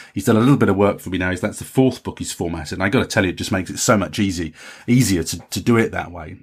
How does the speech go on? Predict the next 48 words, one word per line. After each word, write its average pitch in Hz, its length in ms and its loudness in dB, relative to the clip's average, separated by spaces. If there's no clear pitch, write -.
And 101 200 0
I 127 80 6
don't 101 200 0
mind 98 200 0
paying 92 200 -4
thirty-three 98 420 -2
quid - 240 -4
to - 80 -12
get 92 100 -4
a 76 60 -6
book - 200 -8
formatted. 85 540 -8
You 98 80 -8
know, 98 60 -4
in, 92 160 -8
in 107 100 -10
terms 117 300 2
of 78 80 -10
the - 80 -8
sweat, - 560 -4
pain, 107 380 0
agony 131 420 2
of 95 120 -2
me 127 160 6
doing 87 240 2
it 85 160 -6
myself, 90 720 0
I'm 107 140 0
quite 120 180 4
happy 98 200 0
to 101 100 -8
pay 101 180 0
somebody 101 260 -2
else 92 160 -4
thirty-three 95 400 -4
quid - 200 -6
to - 60 -16
take - 260 -8
care 107 180 2
of 80 80 -6
it. 78 100 -8
It 95 80 -6
looks 101 160 -10
great 139 280 0
when 87 80 -10
it 73 80 -14
comes 78 200 -10
back. 82 200 -14